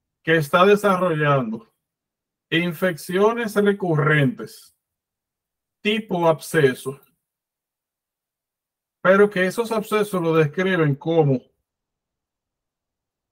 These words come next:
tumores inicialmente, y cuando abren, chequean, hacen imágenes, ven que es pus, que es un absceso,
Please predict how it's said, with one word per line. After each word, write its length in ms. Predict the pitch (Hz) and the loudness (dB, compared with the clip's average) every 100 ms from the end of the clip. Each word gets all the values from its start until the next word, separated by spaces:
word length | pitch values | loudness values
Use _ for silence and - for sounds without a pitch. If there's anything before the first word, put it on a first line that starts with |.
| _ _ _ _ - | _ _ _ _ -6
tumores 760 | 165 170 180 190 165 139 - | -2 2 4 6 4 0 -4
inicialmente, 880 | 139 139 147 156 160 156 123 120 143 | -2 0 0 0 0 0 -2 -2 -2
y 120 | 139 | -2
cuando 420 | 135 143 139 139 | 0 2 4 4
abren, 360 | 180 196 175 156 | 4 2 0 -2
chequean, 380 | 156 147 185 160 | -4 -2 0 0
hacen 300 | 156 180 175 | -2 -4 -6
imágenes, 420 | 170 175 156 143 | -2 -2 -2 0
ven 200 | 147 156 | -2 -2
que 100 | 175 | -4
es 160 | 165 147 | -6 -6
pus, 340 | - 196 151 | -4 -4 -2
que 120 | 139 | -6
es 100 | 139 | -6
un 140 | 160 175 | -6 -6
absceso, 580 | 175 - 120 - - | -6 -6 -8 -10 -18